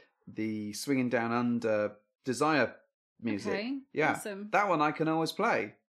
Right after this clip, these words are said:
Speaker 2: Ah.
Speaker 1: But our own fucking theme tune.
Speaker 2: <laughs>
Speaker 1: I think it's 'cause I bashed that out and was like, "Yeah, that's good. That's a, that's solid gold there. That's
Speaker 2: Solid
Speaker 1: a
Speaker 2: gold.
Speaker 1: chart topper."
Speaker 2: Uh-huh.
Speaker 1: Uh, released it into the wild and then promptly forgot it.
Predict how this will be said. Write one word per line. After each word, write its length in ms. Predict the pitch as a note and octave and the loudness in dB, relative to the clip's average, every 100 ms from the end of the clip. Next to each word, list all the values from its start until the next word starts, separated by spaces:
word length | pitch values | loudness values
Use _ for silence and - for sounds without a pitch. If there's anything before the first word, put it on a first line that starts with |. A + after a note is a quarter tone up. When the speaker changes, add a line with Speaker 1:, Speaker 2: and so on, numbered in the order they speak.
| - | -8
Speaker 2:
Ah. 280 | G4 C#4+ F#3 _ - | -6 -4 -6 _ -4
Speaker 1:
But 240 | C3+ B2 - _ - | 0 0 -4 _ 0
our 200 | B2+ D3 | 2 4
own 220 | D#3 C#3 - | 2 -2 -4
fucking 260 | C3 C3 A#2+ | -4 -4 -2
theme 260 | D3+ E3+ | -4 -4
tune. 420 | - F#2+ C2+ A#2+ - | -6 -6 -6 -6 -2
Speaker 2:
<laughs> 640 | C4 B3+ B3 A3 - B3 | -2 0 -6 -6 -12 -6
Speaker 1:
I 60 | C#3+ | -2
think 120 | G#3 | -2
it's 120 | G#3+ | -2
'cause 120 | D#3+ | -2
I 80 | C3 | -2
bashed 340 | A#2 C#3+ E3+ - | 0 0 0 -2
that 160 | C3+ | 0
out 100 | A2 | 0
and 80 | F2 | 0
was 120 | G#2 | -2
like, 180 | G#2+ G2 | -2 -2
"Yeah, 200 | G#2+ A2+ | 2 4
that's 180 | G#2+ A2 | 4 2
good. 280 | - G#2 G2+ - | 0 0 0 -4
That's 220 | A#2 - G2 | -14 -10 -8
a, 100 | F2 | -6
that's 260 | A2+ G2+ - | -2 -2 -4
solid 400 | - A#2+ A2+ G#2 | -2 0 0 0
gold 280 | A#2 A2 G#2 | 2 2 2
there. 320 | G#2 G2+ - _ - | -2 -2 -6 _ -6
That's 140 | G3 | -4
Speaker 2:
Solid 120 | - | -2
Speaker 1:
a 40 | - | -4
Speaker 2:
gold. 120 | F3+ | -2
Speaker 1:
chart 260 | A2+ G2 - | -2 -2 -6
topper." 400 | F#2+ - G2+ - - | -12 -6 -8 -8 -12
Speaker 2:
Uh-huh. 280 | G3+ G3 D3 | -10 0 2
Speaker 1:
Uh, 140 | A2+ B2 | 2 0
released 420 | B2 F3 E3+ - | -2 -2 -2 -2
it 240 | C#3 - - | -2 -2 -4
into 180 | C3+ C3+ | -4 -2
the 100 | B2 | 0
wild 400 | D3+ B2 G#2+ - | 2 2 0 0
and 300 | G#2+ A2 G#2+ | -2 0 2
then 260 | G#2+ G#2 G#2 | 0 0 -4
promptly 260 | A2+ - | -6 -6
forgot 300 | - A2 G#2 | -6 -4 -4
it. 160 | - | -6